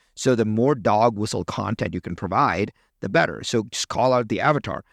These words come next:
"Hey, if you're looking to do blank, then this video is for you. Hey, if you're, if you live in Laguna Beach, California, watch this thing. If you are a real estate agent,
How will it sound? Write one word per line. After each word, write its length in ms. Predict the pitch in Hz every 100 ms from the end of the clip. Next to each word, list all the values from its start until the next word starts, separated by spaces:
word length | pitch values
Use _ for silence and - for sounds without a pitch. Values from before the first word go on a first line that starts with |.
| _
"Hey, 180 | - 123
if 140 | 127 208
you're 160 | 208
looking 320 | 147 139 160
to 80 | 127
do 120 | 117
blank, 460 | 104 113 131 104 -
then 160 | 117 104
this 140 | 110
video 280 | 101 95 85
is 140 | 87
for 120 | -
you. 220 | 113 170 - _ _ _ -
Hey, 160 | 143 117
if 140 | -
you're, 300 | 85 80 69 -
if 180 | 113
you 140 | 87 92
live 320 | 120 120 117
in 180 | 117 107
Laguna 280 | 104 113 110
Beach, 160 | 110
California, 560 | - 90 - 110 87 101
watch 560 | 92 90 98 - - -
this 300 | - 90 -
thing. 320 | - 185 80 - _ _ _
If 200 | 135 -
you 160 | 170 156
are 140 | 117
a 60 | 107
real 200 | 113 175
estate 320 | 156 127 - 98
agent, 440 | 95 85 127